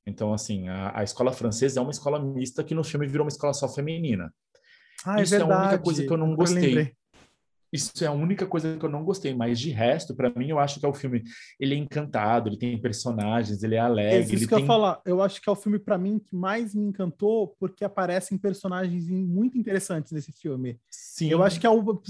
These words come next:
Speaker 2: não sei se é o filme mais que, que mais aparece, mas, assim, aparece aquela professora, aquela atriz que eu amo, a
Speaker 1: Que faz a professora gigante?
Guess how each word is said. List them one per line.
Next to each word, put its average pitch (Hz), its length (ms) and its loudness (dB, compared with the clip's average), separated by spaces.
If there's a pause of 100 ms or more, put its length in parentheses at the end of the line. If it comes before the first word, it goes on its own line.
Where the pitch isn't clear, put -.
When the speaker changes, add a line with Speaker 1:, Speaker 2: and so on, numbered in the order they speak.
(100)
Speaker 2:
não 214 140 4
sei 269 160 0
se - 160 -2
é 190 80 4
o 226 140 2
filme 208 280 -4
mais 202 340 -2
que, 180 280 -18
que - 80 -14
mais 226 240 2
aparece, 220 420 0
mas, 196 140 0
assim, 214 240 0 (340)
aparece 208 560 0
aquela 196 220 0
professora, 190 600 -2 (220)
aquela 175 300 -4
atriz - 260 -6
que - 100 -12
eu 165 160 0
amo, 151 440 0
a 139 600 -10 (800)
Speaker 1:
Que 120 140 -10
faz 123 180 2
a 120 60 4
professora 113 260 0
gigante? 113 640 0